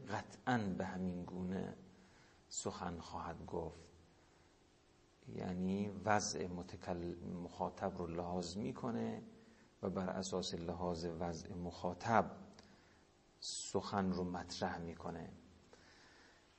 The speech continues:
و در همین مقام تخاطب هست که قرائن شکل می‌گیره. این، اینا خیلی مهمه، یعنی و با تکیه بر اون قرائن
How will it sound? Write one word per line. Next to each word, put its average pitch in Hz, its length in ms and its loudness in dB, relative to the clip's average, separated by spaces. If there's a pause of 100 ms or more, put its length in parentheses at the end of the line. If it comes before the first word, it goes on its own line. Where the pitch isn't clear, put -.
(460)
و 101 300 4 (580)
در 107 140 4
همین 135 460 0
مقام 104 460 2
تخاطب 104 760 0
هست 95 380 0
که 90 460 4 (520)
قرائن 98 600 4
شکل 98 560 0
می‌گیره. 80 600 -4 (1500)
این، 123 140 2
اینا 110 160 2
خیلی 92 320 0
مهمه، 85 560 -4
یعنی 92 220 4
و 95 260 0
با 92 180 6
تکیه 98 500 0
بر 107 220 2
اون 98 260 0
قرائن 92 840 6